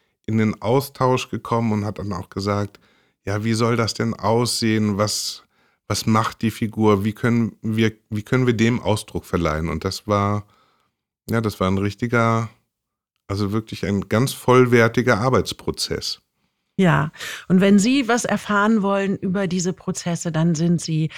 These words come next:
Speaker 2: am vierten Februar um siebzehn Uhr im großen Foyer herzlich willkommen.
Speaker 1: Genau.
Speaker 2: Florian, gibt es noch etwas, was dich überraschen kann im Februar im Spielplan? Hast du was gefunden?
Speaker 1: Also tatsächlich, als ich das, äh, im, in der Vorbereitung auf den Podcast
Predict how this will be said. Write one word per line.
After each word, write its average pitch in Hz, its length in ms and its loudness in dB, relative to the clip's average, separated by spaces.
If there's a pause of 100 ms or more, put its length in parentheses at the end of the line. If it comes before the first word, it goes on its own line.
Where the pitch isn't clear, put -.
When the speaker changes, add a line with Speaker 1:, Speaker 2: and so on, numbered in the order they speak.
(120)
Speaker 2:
am 170 140 2
vierten 220 280 0
Februar 165 420 -4
um 160 100 0
siebzehn 156 380 -6
Uhr 165 140 -6
im 151 140 -2
großen 156 300 -10
Foyer 143 260 -8
herzlich 143 540 -6
willkommen. 131 720 -6
Speaker 1:
Genau. 95 260 -2 (640)
Speaker 2:
Florian, 240 340 8
gibt 277 180 -2
es 269 120 -4
noch 247 140 0
etwas, 214 460 0
was 190 180 -2
dich 208 200 -2
überraschen 175 520 0
kann 156 240 -2
im 156 140 -2
Februar 160 640 -4 (160)
im 170 80 4
Spielplan? 160 720 0 (180)
Hast - 240 -2
du 185 60 0
was 170 180 0
gefunden? 175 640 0 (360)
Speaker 1:
Also 123 340 4
tatsächlich, 143 560 2
als 127 180 -2
ich 131 80 -6
das, 120 240 2
äh, 113 380 4 (480)
im, 95 280 -4
in 98 160 -4
der 104 100 2
Vorbereitung 98 580 0
auf - 100 -10
den 78 140 -8
Podcast - 580 -4